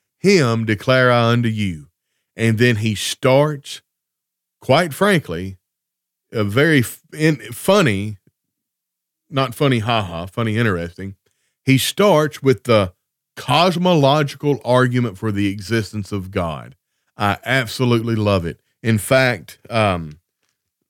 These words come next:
I keep it in my Bible. I, I can preach this at the drop of a hat, and it makes a really good sermon if I'm ever anywhere and they say, "Hey, Tony, you wanna preach?" I'll be like, "Yeah." I'll just open to Acts seventeen.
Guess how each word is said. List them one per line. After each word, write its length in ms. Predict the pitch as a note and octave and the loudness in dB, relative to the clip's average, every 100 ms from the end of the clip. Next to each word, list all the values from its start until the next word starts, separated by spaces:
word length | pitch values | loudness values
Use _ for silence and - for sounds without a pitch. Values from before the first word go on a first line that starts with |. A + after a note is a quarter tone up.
| _ _ _ - | _ _ _ -4
I 140 | A2 | -4
keep 320 | - E3 D3 | -2 -2 2
it 80 | B2+ | 2
in 100 | B2 | 2
my 160 | A#2 A2+ | 2 0
Bible. 680 | A2+ D#3 D3+ G2 F#2 G#2+ - _ _ _ _ _ _ _ | 0 0 0 -2 -4 -8 -14 _ _ _ _ _ _ _
I, 240 | G#2+ G2+ C#3+ | -16 -4 -2
I 40 | |
can 220 | C#3+ A#2 | 0 0
preach 380 | G2 E3+ E3+ - | 2 2 2 0
this 280 | A#2 A#2 G#2+ | 0 0 -2
at 80 | G2 | -8
the 100 | G2 | -6
drop 340 | A2 B2 B2 | 0 0 -2
of 100 | G#2+ | -4
a 100 | G2+ | -4
hat, 260 | F2+ G#2+ E2 | 0 -2 -2
and 80 | G2 | -4
it 40 | |
makes 240 | A#2 B2+ | -2 -2
a 80 | G2 | -4
really 460 | F#2+ G#2+ C#3+ D3+ C3 | -6 0 4 4 4
good 240 | C3+ A#2+ | 4 2
sermon 640 | - C#3 C#3+ B2 F2+ F#2 F#2+ _ _ _ - | -2 -2 0 0 -4 -8 -12 _ _ _ -6
if 180 | F#2 | -2
I'm 180 | B2 B2+ | 0 2
ever 240 | C3 A2+ G2+ | 2 0 0
anywhere 720 | B2+ B2 A2+ A#2 A2+ A2+ G#2 - | 2 2 2 4 4 2 -2 -12
and 240 | G#2 G#2+ | -10 -2
they 100 | A2 | 0
say, 200 | G#2 A2 | 0 -2
"Hey, 200 | A2 D3 | 0 0
Tony, 320 | C3 C#3+ C#3 A2 | 0 -2 -2 -2
you 140 | G#2+ | -2
wanna 160 | A#2 G2+ | -4 -6
preach?" 480 | - D#3 E3 - _ _ _ - | -2 -2 -2 -8 _ _ _ -2
I'll 60 | |
be 80 | D3 | 0
like, 160 | D#3+ C#3+ | 2 0
"Yeah." 300 | G#3 C#3+ D2+ - _ _ | 0 0 -2 -10 _ _
I'll 160 | A2 B2+ | -2 2
just 240 | C3 A2 | 2 0
open 400 | B2+ C3+ C3 A#2+ | 2 2 2 -4
to 320 | G#2 G#2 F#2+ - | -2 -2 -2 -4
Acts 360 | A2+ B2+ D#2+ - | -4 -2 -4 0
seventeen. 640 | C3+ A#2+ G#2+ B2+ D3 D3+ | 0 0 -2 0 0 -4